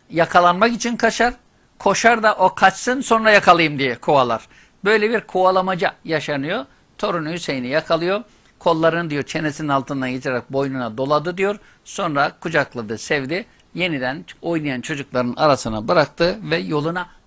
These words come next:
devam etti diyor. Alınız size bir fiili sünnetten bir örnek. Bunun işte harpte nasıl davrandığıyla ilgili var.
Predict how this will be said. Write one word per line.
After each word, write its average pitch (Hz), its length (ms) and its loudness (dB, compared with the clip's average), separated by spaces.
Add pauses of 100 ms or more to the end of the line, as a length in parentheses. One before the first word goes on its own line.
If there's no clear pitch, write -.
devam 151 320 4
etti 104 300 -8
diyor. 85 220 -12 (480)
Alınız 185 400 -4
size 151 420 -4 (340)
bir 175 220 -2
fiili 175 500 -6
sünnetten 147 600 -4
bir 151 60 0
örnek. 131 320 2 (420)
Bunun 165 420 -2
işte 151 260 -4
harpte 147 540 -4
nasıl 147 300 -6
davrandığıyla 127 600 0
ilgili 110 420 -6
var. 104 160 -2